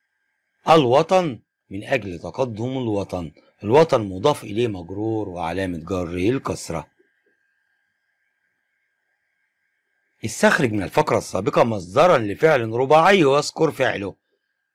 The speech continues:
يبقى أنا دلوقتي هفتكر المصادر، يبقى أنا دلوقتي هفتكر المصالبة،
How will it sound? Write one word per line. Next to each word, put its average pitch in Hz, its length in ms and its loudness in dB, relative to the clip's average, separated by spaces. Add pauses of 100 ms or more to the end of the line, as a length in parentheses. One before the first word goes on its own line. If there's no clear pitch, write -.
(260)
يبقى 110 240 -6
أنا 113 120 -4
دلوقتي 104 360 -6
هفتكر 95 460 -4
المصادر، 107 760 0 (920)
يبقى 110 240 -6
أنا 113 120 -4
دلوقتي 104 360 -6
هفتكر 95 440 -4
المصالبة، 92 960 -6